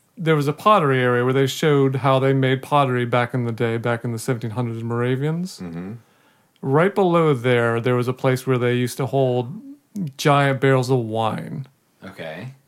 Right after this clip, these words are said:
Speaker 1: Uh, when I went into the re-, they have a restaurant there. So when I went into the restaurant, there was, um, I kept having these visions of this guy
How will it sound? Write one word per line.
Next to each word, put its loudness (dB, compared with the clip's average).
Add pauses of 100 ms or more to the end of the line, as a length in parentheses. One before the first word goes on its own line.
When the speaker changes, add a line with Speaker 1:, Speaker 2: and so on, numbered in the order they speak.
Speaker 1:
Uh, -4
when 0
I 2
went 0
into -2
the 2
re-, 2
they 0
have 4
a 2
restaurant 0
there. -6
So -4
when 2
I 2
went 0
into -6
the 0
restaurant, 0 (960)
there 4
was, 2
um, -2 (580)
I -6
kept -4
having 2
these 0
visions 2
of 0
this -6
guy 2